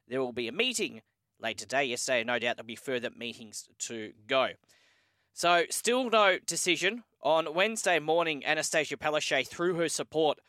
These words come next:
behind Suncorp's bid, um, which is not overly surprising. Um, and the Olympics, we know, is a decade away, and during that time,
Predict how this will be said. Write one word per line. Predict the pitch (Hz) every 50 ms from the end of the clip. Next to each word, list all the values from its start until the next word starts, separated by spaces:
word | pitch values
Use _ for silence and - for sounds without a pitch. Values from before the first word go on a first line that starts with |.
| _ _ _ _ -
behind | 123 123 151 143 135 123
Suncorp's | - - 156 147 127 - - 151 123 - -
bid, | - 147 143 143 170 - _ _ _ _ _ _ _ _ _ _ _ _ -
um, | 117 120 117 117 117 107
which | 117 - -
is | 113 107
not | 120 110 - _ -
overly | - 104 98 98 107 101
surprising. | - - 113 - 143 151 156 156 156 185 185 175 _ _ _ _ _ _ _ _ -
Um, | 117 131 139 143 143 147 151 143 _ _ - - _ _ -
and | 127 139 143 147 151 147 - -
the | - 131 147 147
Olympics, | 156 185 233 233 202 147 - -
we | 160 151
know, | 139 156 160
is | 147 135 143
a |
decade | 127 110 156 170 185 - 208 190 175 147
away, | 139 123 127 120 120 127 156 175 - -
and | 131 131 123
during | - 151 170 196 202 190
that | 180 165 - -
time, | - 143 127 123 127 143 170